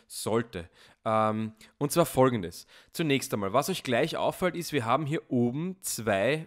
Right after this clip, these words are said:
äh, sehr ähnliche Werkzeuge. Wir haben das Direktauswahlwerkzeug und das Auswahlwerkzeug. Ich demonstriere das einfach einmal. Ich ziehe mir jetzt mal ein Rechteck auf und sage jetzt mit dem Auswahlwerkzeug, ich klicke mal raus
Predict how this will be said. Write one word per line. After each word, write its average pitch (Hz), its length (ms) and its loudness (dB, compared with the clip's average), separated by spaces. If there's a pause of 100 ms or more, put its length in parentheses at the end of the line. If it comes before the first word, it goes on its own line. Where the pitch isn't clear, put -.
(140)
äh, 117 340 -2 (100)
sehr - 380 -2
ähnliche 147 420 -2
Werkzeuge. 117 680 -4
Wir 110 100 -8
haben 107 160 -6
das - 220 -12
Direktauswahlwerkzeug 143 1120 -4
und 143 140 -14
das - 220 -10
Auswahlwerkzeug. 98 920 -4 (500)
Ich - 280 -8 (180)
demonstriere 143 520 4
das 120 140 -2
einfach 90 320 -6
einmal. 85 300 -12 (240)
Ich 120 220 -10 (240)
ziehe 185 200 -4
mir 180 100 2
jetzt 151 220 0
mal 135 120 4
ein 123 100 2
Rechteck 110 440 -2
auf 151 520 0 (140)
und 123 480 -2
sage 143 720 0 (220)
jetzt 127 520 -2
mit 117 240 -4
dem 87 220 -6 (160)
Auswahlwerkzeug, 143 920 0
ich - 80 -20
klicke - 160 -12
mal 98 100 -2
raus 117 360 2